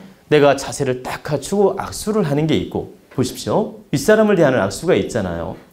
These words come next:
어, 우리가 저 대통령하고 장관하고 악수할 때 보면 장관들 어떻게 했대요?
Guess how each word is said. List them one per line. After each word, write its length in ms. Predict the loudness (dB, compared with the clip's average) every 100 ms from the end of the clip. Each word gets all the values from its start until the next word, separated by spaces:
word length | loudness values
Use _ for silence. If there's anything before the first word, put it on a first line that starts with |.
| _ -20 -20 -20 _ _ _
어, 60 | 4
우리가 400 | 6 6 4 0
저 160 | -4 -2
대통령하고 600 | -2 0 2 2 2 0
장관하고 560 | -4 2 4 4 4
악수할 420 | 2 2 2 2
때 100 | 0
보면 460 | -2 0 0 -2 -8 -18 -12
장관들 520 | -4 2 2 4 2
어떻게 260 | 0 0 -2
했대요? 420 | 2 2 2